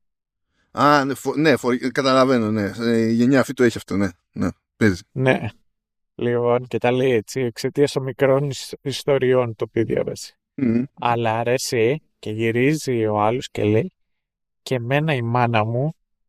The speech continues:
Speaker 2: έχει ταράξει τα κορεάτικα. Και έχει δει ό,τι κορεάτικο παίζει στο Netflix. Όλη την ώρα. Με αυτά κάθεται και ασχολείται. Αυτά βλέπει από το πρωί μέχρι το βράδυ».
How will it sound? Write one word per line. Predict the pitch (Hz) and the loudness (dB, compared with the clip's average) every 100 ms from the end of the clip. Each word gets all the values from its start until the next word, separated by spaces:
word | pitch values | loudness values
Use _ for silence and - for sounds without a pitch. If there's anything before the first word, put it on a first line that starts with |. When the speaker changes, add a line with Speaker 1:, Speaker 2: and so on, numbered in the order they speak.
| _ _ _ | _ _ _
Speaker 2:
έχει | - 147 - | 0 0 -2
ταράξει | - 117 110 110 - - | -6 -2 -2 -2 -4 -8
τα | 165 - | -8 -2
κορεάτικα. | 143 127 156 - - - - _ _ _ _ _ _ _ _ _ _ _ _ _ _ _ _ _ _ _ | 2 2 2 -2 -12 -18 -18 _ _ _ _ _ _ _ _ _ _ _ _ _ _ _ _ _ _ _
Και | - | 0
έχει | 139 185 151 131 | 2 2 0 -4
δει | 143 160 - | 0 0 0
ό,τι | 131 180 - | 2 2 0
κορεάτικο | - 135 131 95 104 - - - 147 208 240 _ _ - | -8 -2 2 2 2 0 -6 -2 0 0 -4 _ _ 0
παίζει | 151 214 | 2 2
στο | - 180 | -2 -2
Netflix. | 190 170 - - - - - | 0 -4 -8 -20 -20 -12 0
Όλη | 196 208 | 2 2
την | 185 175 | 0 2
ώρα. | 190 127 107 _ _ | 0 -2 -6 _ _
Με | - 139 | -6 -6
αυτά | - 208 | -2 -2
κάθεται | 190 160 - | 2 2 0
και | - | -10
ασχολείται. | - - 113 139 165 | -8 -4 -6 -2 -2
Αυτά | - - 175 | -2 0 2
βλέπει | 143 214 | 2 0
από | 220 | -4
το | 175 | -2
πρωί | 170 | 0
μέχρι | 196 185 | 2 0
το | 170 | -2
βράδυ». | 165 170 | -2 -4